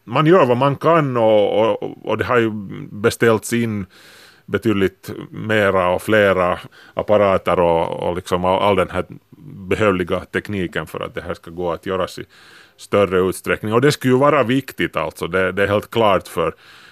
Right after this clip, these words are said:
det här är en metod som till exempel man i Sydostasien, i, i, eller i östra Asien, i Singapore, i Sydkorea och så vidare, har man ju lyckats, eh, få, få ganska bra den här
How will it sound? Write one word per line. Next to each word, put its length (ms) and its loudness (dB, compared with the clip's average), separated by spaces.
det 140 -2
här 180 2
är 100 4
en 120 0
metod 380 2
som 240 -2
till 180 -2
exempel 520 -2
man 500 -6
i 420 -6
Sydostasien, 920 -2
i, 40 -6
i, 400 -2
eller 280 0
i 200 -2
östra 360 0
Asien, 280 -2
i 180 -8
Singapore, 920 -4
i 360 -10
Sydkorea 560 -4
och 60 -6
så 160 -4
vidare, 320 -6
har 100 -4
man 220 0
ju 440 0
lyckats, 640 -4
eh, 300 -6
få, 400 4
få 200 0
ganska 360 -2
bra 480 2
den 200 -6
här 280 -4